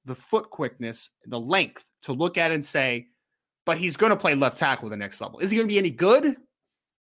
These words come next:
We'll see, <laughs> right? That, that's the troubling part with, with evaluating and projecting sometimes. But he has the makeup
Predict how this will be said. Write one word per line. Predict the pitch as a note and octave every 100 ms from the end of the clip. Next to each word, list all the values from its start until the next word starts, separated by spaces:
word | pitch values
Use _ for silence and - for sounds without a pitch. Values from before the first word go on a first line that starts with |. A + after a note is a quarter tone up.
| _
We'll | C#3 E3+
see, | - A3 -
<laughs> | -
right? | A#3 A3 C#4+ A#3+
That, | A3+ F#3
that's | G3
the | G3 E3
troubling | G#3+ F3+ E3+
part | E3+ E3+ C#3+
with, | D3 D3
with | D#3 D3 - C#3+ -
evaluating | D3+ E3 E3+ D3+ D3 D3 C#3 C3+
and | B2
projecting | - A#2+ F3 D#3+ A#2
sometimes. | - A2 A#2 G#2 - - _ _ D#3+
But | E3
he |
has | E3+ F#3 D3
the | D3
makeup | C3+ D#3+ D#3 G#2 -